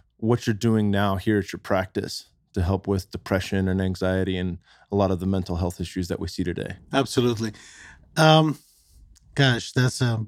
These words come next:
Speaker 2: lot of history. I've been doing this for more than thirty years. So, um, I'm originally from Mexico. I was born and raised there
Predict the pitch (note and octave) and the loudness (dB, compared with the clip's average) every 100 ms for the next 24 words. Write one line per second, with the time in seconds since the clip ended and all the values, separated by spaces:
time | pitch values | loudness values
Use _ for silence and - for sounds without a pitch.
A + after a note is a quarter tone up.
0 | - C3 C#3 C3 C#3 - B2+ A#2+ A2+ B2 | 0 4 4 4 2 2 2 2 2 2
1 | B2 A#2+ A#2+ A2+ A2+ A#2 A#2 A2+ A#2 A2 | 4 2 2 -2 0 0 2 0 0 0
2 | A2 A2 G#2+ - - - - - - - | 0 -2 -4 -8 -16 -20 -18 -18 -20 -20
3 | - C#3 - C3 B2+ B2 A#2+ A#2 C3 A#2+ | -10 -6 2 4 6 4 2 0 2 2
4 | A2+ G#2+ A2 C#3 D3 D3 C#3+ C#3 B2 B2 | 0 -2 0 6 6 6 6 4 4 4
5 | B2 - A2+ A#2+ A#2+ A#2+ A2+ A2 A#2 A#2 | 2 0 -2 0 0 2 0 -2 0 2
6 | A#2 A2+ A2 G#2 G#2+ G#2+ A2+ | 2 0 -2 -2 -2 -4 -6